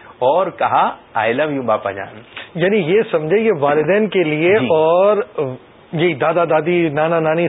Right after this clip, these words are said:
Speaker 2: سب کے لیے مدنی پھول ہے کہ ایک طرف محبت کی گئی تو اس محبت کا رپلائی کیسا آ رہا ہے۔
Speaker 1: سبحان
Speaker 2: یعنی
Speaker 1: اللہ۔
Speaker 2: یہ محبت کا رپلائی ہے، تربیت کا رپلائی ہے، انسیت ہے، تو یہ چیزیں، اس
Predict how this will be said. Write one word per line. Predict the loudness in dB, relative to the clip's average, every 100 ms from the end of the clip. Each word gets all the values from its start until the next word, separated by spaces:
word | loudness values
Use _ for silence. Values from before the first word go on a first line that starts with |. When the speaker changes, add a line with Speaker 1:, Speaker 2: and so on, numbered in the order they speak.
| -2
Speaker 2:
سب | -4
کے | -2 -2
لیے | 0 -2
مدنی | 0 0 0
پھول | 0 0 2
ہے | 2 -2 -10 -20 -6
کہ | -4 -4 -6 -2
ایک | 2 2 0
طرف | 0 2 2
محبت | 0 -2 0 -2 -2
کی | -2 0
گئی | 0
تو | 2
اس | 0 0
محبت | -2 0 -2 0
کا | -2
رپلائی | 0 0 0
کیسا | 0 -2 0 -2
آ |
رہا | -2
ہے۔ | -4
Speaker 1:
سبحان | -4 0 0
Speaker 2:
یعنی | 0 0
Speaker 1:
اللہ۔ | 2 2
Speaker 2:
یہ |
محبت | 2 0 -2 0 0 0
کا | 0
رپلائی | 0 0 0 2 2
ہے، | 2 2
تربیت | 0 -2 0 0 2
کا | 0
رپلائی | 0 0 2 4
ہے، | 2 0 -2
انسیت | -2 -2 -2 0 0 0 0
ہے، | 0
تو | 0 -2
یہ | -4 -2 0
چیزیں، | -2 -4 -4 0 0 0
اس | -2